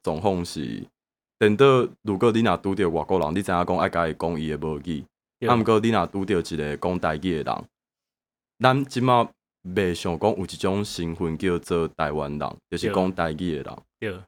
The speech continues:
Speaker 1: 所以因拄着讲台语的人的时阵，伊感觉无需要，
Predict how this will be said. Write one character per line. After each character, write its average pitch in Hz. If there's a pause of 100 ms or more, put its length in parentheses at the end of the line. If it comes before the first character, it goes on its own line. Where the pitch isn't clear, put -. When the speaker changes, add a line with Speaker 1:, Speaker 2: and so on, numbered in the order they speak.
Speaker 1:
所 117
以 90
因 101
拄 110
着 90
讲 98
台 90
语 90
的 87
人 78
的 76
时 78
阵， 76 (220)
伊 92
感 95
觉 95
无 85
需 80
要， 87